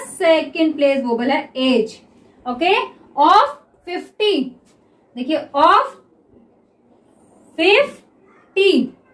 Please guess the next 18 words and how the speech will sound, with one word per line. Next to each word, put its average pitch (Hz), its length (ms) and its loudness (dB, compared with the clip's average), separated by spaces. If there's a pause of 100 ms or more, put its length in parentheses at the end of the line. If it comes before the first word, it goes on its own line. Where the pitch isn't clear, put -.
(220)
clear? 330 300 0 (360)
ये 262 60 -6
हो 269 60 -2
गया 311 140 0
हमारा 311 280 0
fifth 453 400 -2 (280)
और 254 100 -8
ये 262 120 0
हो 277 80 2
गया 370 180 2 (220)
टी, 339 360 4
फिफ्टी, 381 540 0 (420)
फिर 415 200 -2 (840)
question 359 440 2
मार्क। 262 720 -2
okay, 349 240 -2 (680)
you 370 220 6 (320)
will 370 240 0